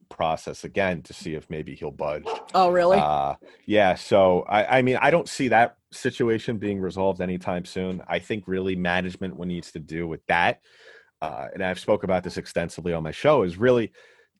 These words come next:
Speaker 1: sit down with him, you know, and, and just have an honest conversation, which I feel like that's ninety percent of what is the issue with this, is that no one's being a hundred percent honest, where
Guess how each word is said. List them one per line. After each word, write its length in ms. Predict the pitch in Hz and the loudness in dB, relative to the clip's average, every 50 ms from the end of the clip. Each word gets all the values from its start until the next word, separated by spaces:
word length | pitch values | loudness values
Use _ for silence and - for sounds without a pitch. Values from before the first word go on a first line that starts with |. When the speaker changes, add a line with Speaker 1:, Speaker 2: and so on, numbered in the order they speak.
| _ _ _ _ _ - | _ _ _ _ _ -18
Speaker 1:
sit 240 | - - - 165 - | -8 -6 -6 -2 2
down 240 | 135 127 117 104 101 | 4 4 4 4 2
with 100 | 92 - | 2 0
him, 320 | 101 101 95 - - - _ _ _ _ _ _ _ _ _ _ _ _ | -2 -2 -2 -4 -8 -14 _ _ _ _ _ _ _ _ _ _ _ _
you 80 | - 101 | -10 -10
know, 140 | 87 65 50 - - _ _ - | -10 -10 -14 -18 -20 _ _ -8
and, 160 | 107 104 - - | -6 -6 -6 -6
and 140 | 110 110 | -8 -8
just 160 | 110 135 120 147 | -6 -6 -2 -2
have 140 | 147 135 | -2 0
an 60 | 135 127 | 0 0
honest 280 | 127 131 131 123 - | 0 -2 -2 -4 -6
conversation, 680 | - 131 127 123 - - 127 143 143 - - - - - - | -6 -6 -6 -6 -6 -6 -6 -6 -6 -6 -10 -12 -14 -14 -10
which 240 | 85 95 90 - | -8 -8 -6 -4
I 80 | 95 90 | -6 -6
feel 240 | - - - 113 110 | -6 -4 -4 -2 0
like 280 | 110 101 98 95 _ _ _ _ _ _ _ _ - 107 - | 0 0 -2 -4 _ _ _ _ _ _ _ _ -12 -4 0
that's 420 | 113 110 110 - - - - - _ _ _ | 0 0 0 -2 -6 -14 -18 -20 _ _ _
ninety 320 | 117 110 113 117 131 127 110 | -6 -4 -2 0 0 -2 -4
percent 320 | 113 104 - 131 117 107 | -8 -6 -4 -2 -2 -2
of 100 | 95 90 95 92 90 92 | -2 -4 -8 -14 -16 -10
what 260 | 95 101 104 101 - - | -4 0 0 0 0 -2
is 140 | 95 95 90 | -8 -10 -6
the 140 | 92 92 92 | -4 -4 -4
issue 240 | 87 - - 78 | -4 -4 -6 -8
with 120 | 80 80 - | -8 -8 -8
this, 240 | 78 78 76 - 78 | -10 -10 -10 -12 -16
is 120 | 78 80 | -10 -6
that 220 | 87 87 82 - _ _ - - - _ _ - | -4 -4 -4 -6 _ _ -20 -20 -20 _ _ -6
no 240 | 101 101 104 107 | -2 0 2 2
one's 260 | 110 113 113 113 107 - | 2 2 0 -2 -6 -6
being 320 | - 107 104 104 98 85 | -4 -4 -4 -4 -4 -8
a 60 | 80 | -8
hundred 240 | 90 98 95 92 92 | -8 -8 -6 -6 -8
percent 300 | 90 - - 92 87 - | -10 -8 -8 -8 -8 -6
honest, 500 | - 82 80 78 76 69 71 71 - - | -6 -8 -6 -6 -8 -10 -12 -14 -14 -12
where 320 | 82 80 78 78 76 73 | -8 -6 -6 -6 -6 -8